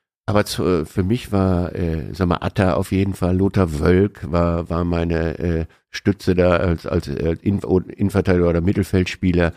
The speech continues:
Ne, Dieter Bast war, war für mich ein, äh, äh, super Kicker, ne? Nachher Thomas Kempe. Also, äh, es sind, Walter Oswald, da wird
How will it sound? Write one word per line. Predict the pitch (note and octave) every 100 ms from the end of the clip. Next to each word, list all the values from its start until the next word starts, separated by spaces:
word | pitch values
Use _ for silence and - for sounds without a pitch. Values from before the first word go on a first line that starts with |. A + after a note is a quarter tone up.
| - _ _ -
Ne, | E2+
Dieter | F2+ A#2 G#2+ F#2+
Bast | F2+ E2+ - F2+
war, | E2+ E2+ -
war | D#2+
für | - D#2+
mich | D#2+ E2+
ein, | D2+ D2+
äh, | C#2+ E2 D#2
äh, | - E2+
super | D#2 D#2+ G#2 F#2+ E2+
Kicker, | - F2 E2 D#2
ne? | E2 F2+ F2
Nachher | F2 G#2 F2+
Thomas | F#2+ F2+ -
Kempe. | - D#2 D2+ - _ _ _
Also, | G2 G2
äh, | G2+ - A2 G2+ -
es | G2 -
sind, | A2 A#2+ -
Walter | E2+ G2 A#2 B2+ -
Oswald, | A2+ - G2+
da | G2 G2 F#2
wird | G#2+